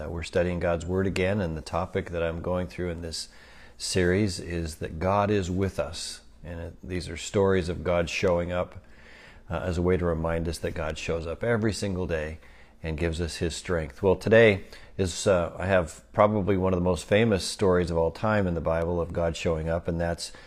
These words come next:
Moses and the burning bush. And we see that in Exodus chapter three, so, and four, so please turn there. And as you recall, Moses, um, had, uh, kind of run away from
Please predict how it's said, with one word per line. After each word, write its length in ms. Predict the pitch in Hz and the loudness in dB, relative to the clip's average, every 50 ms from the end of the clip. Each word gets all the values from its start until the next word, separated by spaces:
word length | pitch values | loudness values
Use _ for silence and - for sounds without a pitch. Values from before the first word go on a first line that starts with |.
| - - - - - - - | -20 -20 -20 -20 -12 -2 2
Moses 400 | 95 95 98 98 95 95 - - | 6 6 6 6 4 2 2 2
and 100 | 90 90 | 2 2
the 60 | 87 | 2
burning 340 | 80 90 90 90 87 87 82 | 4 4 4 4 2 2 6
bush. 400 | 82 101 95 85 80 - - - - - - - - | 8 8 8 8 6 2 -4 -8 -10 -12 -16 -10 -4
And 140 | - 87 87 | 0 2 4
we 100 | 90 90 | 4 4
see 220 | 85 - 110 104 | 4 6 6 8
that 220 | 90 95 90 90 87 | 10 10 10 10 8
in 100 | 87 87 | 6 4
Exodus 460 | 87 95 90 - - 92 85 82 - | 4 2 4 2 2 0 0 0 -2
chapter 560 | - - - 90 87 - - 85 82 80 87 - - | 2 6 6 6 6 6 2 0 0 0 -2 -6 -14
three, 500 | - - - 104 107 104 92 87 92 117 | -12 -2 2 4 6 6 6 6 4 4
so, 280 | - - 92 87 90 | 2 4 4 6 6
and 280 | - - 90 87 82 - | 6 4 2 2 2 2
four, 300 | - 113 98 87 87 90 | 4 6 6 6 6 4
so 180 | - - 87 80 | 2 2 0 2
please 260 | - - 98 95 - | 2 2 2 2 2
turn 280 | - - 90 87 85 | 0 0 0 2 2
there. 260 | 85 85 85 92 110 - - - - - - - - - - - - - - - - - - - - - - - - - - - - - - - - - - | 2 2 2 2 0 -2 -8 -16 -20 -20 -20 -20 -20 -20 -20 -20 -20 -20 -20 -20 -20 -20 -20 -20 -20 -20 -20 -20 -18 -16 -16 -16 -16 -18 -20 -20 -20 -6 2
And 100 | - 95 | 6 6
as 140 | 95 98 92 | 8 8 8
you 60 | 98 | 8
recall, 500 | 92 87 - - - 127 120 101 92 98 | 6 6 6 8 10 12 12 12 12 10
Moses, 800 | 98 98 98 104 110 101 87 101 98 92 - - - - - - - - - | 10 10 10 10 8 8 6 4 2 2 2 0 -2 -2 -4 -6 -10 -14 -12
um, 400 | - 87 85 82 80 85 90 80 - - | -8 -6 -6 -6 -6 -6 -10 -12 -12 -4
had, 400 | 92 98 92 90 90 87 82 90 - - - - - - - - - - - - | 0 4 4 6 4 4 2 -2 -10 -16 -20 -20 -20 -20 -20 -20 -20 -18 -14 -12
uh, 340 | 85 82 78 80 82 80 80 - - - - - - | -10 -8 -8 -8 -10 -12 -14 -16 -20 -20 -16 -10 -2
kind 120 | - 104 95 | 0 2 2
of 100 | 82 87 | 4 4
run 220 | 92 101 110 107 | 6 6 6 8
away 380 | 98 92 95 101 107 107 110 107 | 8 8 8 8 8 8 6 4
from 560 | - - - 98 85 85 85 82 80 82 | 2 2 2 2 2 2 0 -2 -4 -6